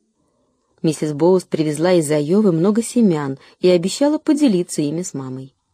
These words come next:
"Я буду очень рада, когда мы окончательно устроимся", сказала как-то мама. "Когда мы уезжали из Миннесоты, Чарльз обещал мне, что это будет наш последний переезд.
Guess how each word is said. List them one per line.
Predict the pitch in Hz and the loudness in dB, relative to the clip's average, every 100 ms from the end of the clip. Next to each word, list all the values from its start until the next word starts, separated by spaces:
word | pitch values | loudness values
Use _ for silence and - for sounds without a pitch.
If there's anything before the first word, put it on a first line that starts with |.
| _ _ _ | _ _ _
"Я | 175 196 | -2 0
буду | 190 208 208 | 2 2 2
очень | 208 202 | 2 0
рада, | 190 220 220 | 2 2 2
когда | 180 170 160 | 0 0 0
мы | 160 | 0
окончательно | 156 151 151 151 147 147 | 0 -2 0 -2 -2 -6
устроимся", | 170 - 208 165 135 - - - - _ | -6 -2 0 0 -4 -8 -10 -14 -20 _
сказала | - 160 151 147 | -8 -4 -2 -2
как-то | 151 143 156 | -4 -6 -4
мама. | 151 139 135 143 _ _ _ _ _ _ _ - | -4 -4 -8 -14 _ _ _ _ _ _ _ -4
"Когда | 202 208 277 | 0 2 4
мы | 254 | 4
уезжали | 233 226 202 247 220 | 4 4 2 0 0
из | - 196 | 0 -2
Миннесоты, | 196 190 190 - 233 247 - 151 151 | 0 0 -2 -4 -4 -4 -4 -6 -6
Чарльз | 233 233 220 180 | -2 0 0 -2
обещал | 175 196 - 233 220 | -6 -6 -4 -4 -2
мне, | 143 139 - _ _ _ _ | -6 -12 -18 _ _ _ _
что | - - | -8 0
это | 190 202 190 | 2 2 0
будет | 196 180 180 | 0 0 -2
наш | 180 - | -4 -4
последний | 190 190 208 220 160 139 | -8 -4 0 0 0 -4
переезд. | 147 147 147 139 135 - | -6 -6 -8 -12 -14 -20